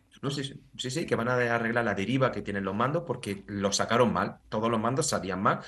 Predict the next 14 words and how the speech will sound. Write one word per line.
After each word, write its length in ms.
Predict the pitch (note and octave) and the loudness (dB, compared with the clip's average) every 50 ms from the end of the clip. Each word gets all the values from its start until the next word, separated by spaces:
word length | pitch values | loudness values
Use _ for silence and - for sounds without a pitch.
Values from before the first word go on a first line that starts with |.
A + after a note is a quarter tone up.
| - - - | -16 -6 -2
Yo, 100 | A2 G#2+ | 0 2
de 80 | A2 | 2
hecho, 220 | A#2+ B2 - D#3 D3+ | 0 0 0 -2 0
los 280 | C3 G#2+ G2 F#2+ F#2 | 2 2 2 0 -2
Joy-Con 380 | F#2+ A2 G#2+ A2 G#2+ C3 D3 D3+ | -2 -2 -2 0 2 2 2 4
no 100 | C3+ A#2+ | 4 2
los 140 | A2+ G#2 A#2 | 4 4 4
uso 300 | C3+ C3+ - - A2+ G#2+ | 4 2 0 0 -2 -4
en 80 | G#2 G2+ | -2 0
los 140 | G2 F#2+ F#2+ | 0 2 2
eventos. 420 | A2 B2+ C#3+ D3 D3 G3 G#3 A3+ - - - _ | 4 2 2 2 0 -4 -6 -6 -8 -14 -12 _
Ponemos 260 | - G2 G#2 G#2 G#2+ G2+ | -6 -4 -2 -2 -2 -2
unos 140 | F#2+ F#2 | -4 -4
mandos 640 | F#2+ G2+ G2 G2+ G2+ F#2+ F#2+ F#2 F#2 F#2 F2+ - - | -4 -4 -4 -4 -4 -4 -4 -4 -4 -6 -6 -8 -10